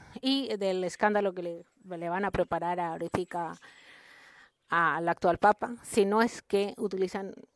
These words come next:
ejércitos, eh, extremistas, que no tienen nada que ver con el Islam, pero como usan estos, estos cuatro de arriba, usan a su antojo,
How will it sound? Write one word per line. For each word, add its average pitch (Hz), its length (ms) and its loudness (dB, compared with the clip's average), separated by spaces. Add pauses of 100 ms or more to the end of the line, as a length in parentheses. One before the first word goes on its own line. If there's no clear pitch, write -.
(180)
ejércitos, - 840 -6 (2000)
eh, 180 520 -2
extremistas, 196 680 -8 (920)
que 180 120 -10
no 180 100 -10
tienen 196 220 -6
nada 185 180 -10
que - 80 -12
ver 175 100 -8
con 185 140 -12
el 170 140 -8
Islam, 175 320 -6
pero - 260 -6 (840)
como 175 240 -10
usan 196 380 -8 (640)
estos, - 420 -12 (160)
estos - 240 -10
cuatro 202 340 6
de 175 100 -2
arriba, 185 380 -2
usan 185 280 -8
a 175 120 -18
su - 160 -8
antojo, 175 380 2